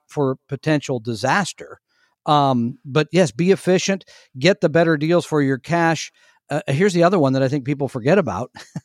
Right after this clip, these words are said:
<laughs> 'cause I just saw it two days ago from somebody who came in.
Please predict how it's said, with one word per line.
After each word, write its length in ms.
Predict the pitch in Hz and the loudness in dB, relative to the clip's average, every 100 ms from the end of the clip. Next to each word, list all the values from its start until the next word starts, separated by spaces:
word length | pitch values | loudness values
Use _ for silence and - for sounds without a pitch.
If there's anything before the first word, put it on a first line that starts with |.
| - 165 - | -14 -18 -12
<laughs> 0 | 175 - - - | -14 -14 -8 -2
'cause 100 | 165 | 0
I 100 | 139 | 2
just 200 | 170 - | 0 2
saw 200 | 180 156 | 2 2
it 80 | - - | -2 -6
two 160 | 180 | 0
days 260 | 151 156 180 | 2 4 2
ago 200 | 127 123 | 0 -2
from 160 | 127 131 | -2 -6
somebody 220 | 143 131 | -2 -2
who 40 | |
came 240 | 113 131 120 | 0 -2 0
in. 160 | 135 | -2